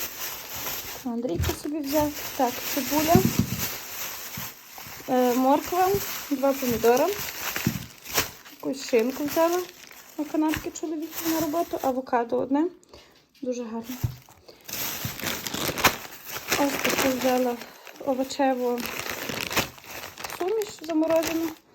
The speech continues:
Помідорки такі. Якісь такі дуже пахнючі, гарні. Два банана. Персики, чи ні?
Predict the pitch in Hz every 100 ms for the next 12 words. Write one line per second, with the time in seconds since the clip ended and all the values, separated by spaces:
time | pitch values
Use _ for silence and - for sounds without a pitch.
0 | - - - - - - - - - -
1 | - - - - 269 247 220 214 220 302
2 | - - 349 392 392 - - - - -
3 | 294 285 262 - - 233 254 247 254 -
4 | 240 233 - _ - - 247 247 233 -
5 | - - - - - - 262 262 233 220
6 | 247 320 427 440 - - - - - -
7 | - - - - - - - - - -
8 | - - - - - _ _ _ - 226
9 | 208 - - - - - - 269 220